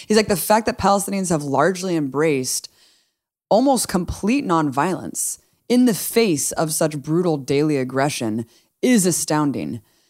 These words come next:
It is astounding. And I, and it was really refreshing to hear, you know, an Israeli,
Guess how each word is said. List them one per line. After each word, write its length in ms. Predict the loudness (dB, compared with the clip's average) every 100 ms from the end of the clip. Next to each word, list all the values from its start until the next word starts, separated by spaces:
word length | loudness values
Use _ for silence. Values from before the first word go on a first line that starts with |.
| _ -2
It 100 | 2
is 140 | 2
astounding. 560 | 2 0 2 2 2 0
And 100 | 0
I, 100 | 0
and 220 | 0 0
it 60 | 0
was 240 | 0 0
really 220 | 0 2
refreshing 640 | 2 -2 0 -2 0 -2
to 60 | -2
hear, 240 | 0 0
you 120 | 0 -2
know, 120 | 0
an 80 | -2
Israeli, 840 | -2 -2 0 0 0 0 -2